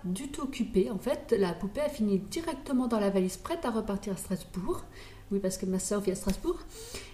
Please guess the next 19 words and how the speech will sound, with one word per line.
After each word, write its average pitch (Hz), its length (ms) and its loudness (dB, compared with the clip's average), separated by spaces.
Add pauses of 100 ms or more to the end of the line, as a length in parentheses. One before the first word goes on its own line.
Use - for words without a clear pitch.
Et 339 60 2
l'année 392 240 8
suivante, 262 460 0
quand 240 80 -4
je 190 100 0
suis 202 220 0
allée 175 160 4
chez - 180 0
eux 185 120 0
à 240 60 0
Strasbourg, 320 520 -2
mon 214 120 6
cœur, 302 240 -2
il 226 100 2
a 185 40 2
reçu 226 280 0
un 214 200 4
autre 330 300 2
coup. 226 260 -2